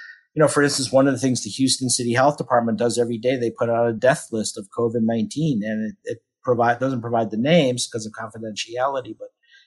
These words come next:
age and race and ethnicity. And every day you read the same thing: Hispanic, Hispanic, Hispanic, Black, Black, Hispanic, Hispanic, Hispanic. These Hispanic neighborhoods are just getting hammered by this virus, and nobody wants to talk about it. And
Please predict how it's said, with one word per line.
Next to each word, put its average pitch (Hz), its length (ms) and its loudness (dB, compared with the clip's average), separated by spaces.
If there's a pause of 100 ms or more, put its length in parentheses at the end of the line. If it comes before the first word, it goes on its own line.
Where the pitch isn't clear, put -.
(140)
age 131 320 0
and 113 220 0
race 117 260 -2
and 120 100 -2
ethnicity. 123 600 -6
And 107 240 -10
every 127 380 -4
day 135 360 0
you 107 300 -4
read 113 180 -4
the 107 60 -12
same 117 340 -4
thing: 113 400 -4 (320)
Hispanic, 127 520 2
Hispanic, 120 500 0
Hispanic, 120 600 -2
Black, 117 340 -2
Black, 123 320 2
Hispanic, 120 460 -6
Hispanic, 113 480 -8
Hispanic. - 480 -8 (640)
These 135 240 0
Hispanic 131 480 0
neighborhoods 123 640 0
are 110 80 -6
just 120 220 -6
getting 110 260 -4 (120)
hammered 135 420 0
by 113 180 0
this 110 320 -4
virus, 110 540 -4
and 107 240 -4 (320)
nobody 135 360 2
wants 131 280 0
to 120 80 -12
talk 127 340 -4
about 107 240 -2
it. 104 60 -6
And 107 180 -8